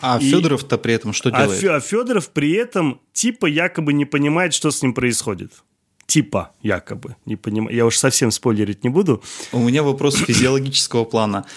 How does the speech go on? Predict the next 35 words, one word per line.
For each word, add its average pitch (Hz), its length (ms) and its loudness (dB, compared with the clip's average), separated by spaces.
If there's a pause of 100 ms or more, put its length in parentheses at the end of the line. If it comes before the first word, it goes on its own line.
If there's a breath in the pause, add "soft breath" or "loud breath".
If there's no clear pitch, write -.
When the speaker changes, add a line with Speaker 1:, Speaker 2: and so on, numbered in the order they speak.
(200 loud breath)
Speaker 1:
А 117 280 0
оно 135 200 0
через 135 260 0
какое 147 320 0
отверстие 123 520 -2
входит 104 360 -4
и 107 40 -2
выходит? 101 500 -4 (400 soft breath)
Speaker 2:
Через 156 420 -2
рот. 147 300 0
Я 139 160 0
тоже 135 260 0
думал, 117 300 0
что 110 120 -6
через 120 280 -2
другое 131 300 0
<laughs> - 40 -8
отверстие 202 540 -2
она 175 160 2
будет 156 240 -2
заходить, 185 500 -2
раз 165 240 -2
вышла 170 280 0
изо 156 220 0
рта. 151 300 -2 (300 loud breath)
Но 160 160 2
нет, 143 260 0
зашло 131 380 0
оно 151 140 2
точно 131 280 -2
так 131 200 0
же 123 120 -4
через 110 320 -4
рот. - 320 -10
Speaker 1:
Ага. 117 320 0